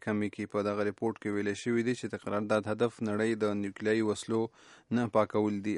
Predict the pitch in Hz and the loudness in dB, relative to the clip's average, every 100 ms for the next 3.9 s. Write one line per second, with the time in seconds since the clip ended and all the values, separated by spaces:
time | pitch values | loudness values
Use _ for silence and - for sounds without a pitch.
0 | 110 117 120 120 - - _ 120 123 120 | 2 2 2 0 -4 -20 _ 6 8 8
1 | 117 110 113 123 127 123 _ - 107 123 | 6 4 6 6 4 0 _ -16 2 4
2 | 120 - 120 107 120 120 117 107 107 113 | 4 -2 2 2 0 -2 -2 -2 -2 0
3 | 113 113 107 - 117 107 - 107 | 2 2 0 -2 -2 -2 -4 -4